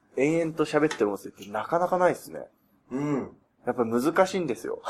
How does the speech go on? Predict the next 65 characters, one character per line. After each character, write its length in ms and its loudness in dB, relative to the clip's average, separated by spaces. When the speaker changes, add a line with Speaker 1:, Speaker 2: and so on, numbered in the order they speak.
Speaker 2:
難 540 6
し 200 0
い 40 0
よ 80 0
ね。 60 -10
Speaker 1:
<laughs> 100 -10
は 160 6
い。 120 -2
多 80 8
分 80 2
休 140 6
日 120 6
会 180 12
議 80 4
長 240 10
す 120 0
ぎ 100 6
っ 40 -2
て 160 2
い 80 6
う 40 2
の 80 -2
も 100 6
あ 40 10
る 60 2
ん 60 -4
で 60 -8
す 80 -12
け 80 -8
ど。 120 6
Speaker 2:
あ 840 6
ー。 440 6
<laughs> 440 -18
だ 100 8
っ 20 -2
て 60 2
今 120 12
日 60 8
ま 100 10
だ 120 8
メ 240 8
イ 140 4
ン 60 0
じ 80 -2
ゃ 80 0
な 0 -
い 20 8
で 80 10
す 60 6
か 60 4
ら 40 10
ね。 20 8
Speaker 1:
<laughs> 0 -
メ 60 8
イ 60 4
ン 40 0
じ 80 6
ゃ 40 6
な 60 8
い 40 10
で 60 6
す 40 -2
か 80 -2
ら 60 -6
ね。 100 -12